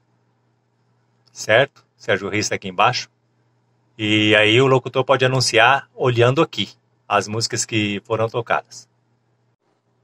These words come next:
E vamos considerar agora que eu quero programar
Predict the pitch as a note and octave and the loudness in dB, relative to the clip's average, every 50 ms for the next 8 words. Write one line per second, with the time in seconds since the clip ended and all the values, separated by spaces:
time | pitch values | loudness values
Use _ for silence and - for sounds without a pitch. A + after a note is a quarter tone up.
0 | _ _ _ _ _ _ _ _ _ _ _ _ _ _ _ _ _ _ _ _ | _ _ _ _ _ _ _ _ _ _ _ _ _ _ _ _ _ _ _ _
1 | _ _ _ _ - E3 C#3+ G3+ G#3+ G3+ - - G#3 F#3 D#3+ E3 D#3+ D3 C#3 A#2 | _ _ _ _ -8 0 0 2 2 2 2 2 2 2 2 0 0 2 2 4
2 | A#2+ A#2 A#2 A2+ A2 G#2 - A#2+ D3+ E3 D#3 C#3 - - D3+ D#3+ E3 - _ - | 6 6 6 4 2 0 2 2 4 4 4 2 0 0 2 2 2 2 _ -6
3 | - D3 D3+ E3+ F3 F3 D#3 D3 C3+ A#2 G#2+ G2 F#2+ - - - D3+ D#3 C#3 C#3 | 0 2 4 4 4 4 2 -2 -8 -12 -14 -16 -20 -14 -4 0 0 2 2 2
4 | C3+ A2+ A2 C3+ D3 D#3+ D#3+ D3+ | 0 0 2 2 2 2 2 0